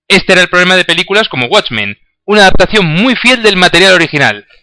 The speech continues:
tanto que no hay apenas sorpresas para los conocedores del cómic. Sin embargo, incluso teniendo esto en mente, X-Men no me pareció para tanto. La razón es difícil de explicar.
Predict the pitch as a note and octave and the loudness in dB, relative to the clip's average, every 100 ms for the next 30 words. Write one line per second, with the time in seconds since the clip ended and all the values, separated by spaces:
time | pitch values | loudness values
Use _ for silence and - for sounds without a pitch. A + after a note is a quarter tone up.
0 | - - _ _ G3 G3+ F#3 F3 F3+ E3 | -20 -20 _ _ -2 0 0 2 2 2
1 | F3 D#3+ C#3+ D3 D3 F3 D#3+ - C3 B2 | 2 0 0 -2 0 0 0 0 2 2
2 | - A#2+ A2+ C3 B2 G#2+ G#2 G#2 G2 G2 | 0 -4 -2 -2 0 -2 -8 -10 -12 -12
3 | - _ _ - _ - C4+ B3+ B3 F#3+ | -16 _ _ -20 _ -2 0 2 2 2
4 | G3+ G3+ F3+ F#3+ F3+ E3+ F3 A3+ B3+ F#3+ | -2 -2 -4 -6 -6 -2 -2 0 -2 0
5 | E3 F#3 - C#3 A#2 C#3 A3 A3 G#3+ - | 2 2 0 -4 -2 -2 -2 -2 -2 -2
6 | G#3+ G#3 F3+ A#3 G#3+ G3+ F#3+ F3 G3+ E3+ | -2 -2 -2 -2 0 0 0 0 0 0
7 | E3 G3 D3+ G#2+ - _ - F#3 G3+ A#3+ | 2 0 -2 -8 -10 _ -14 -2 2 2
8 | C#4+ D4+ A#3 G#3+ B3 A3+ F#3 E3 - A2+ | 2 0 0 -6 -6 -4 -2 -4 -2 -4
9 | A2+ G2 F#2 | 0 0 -2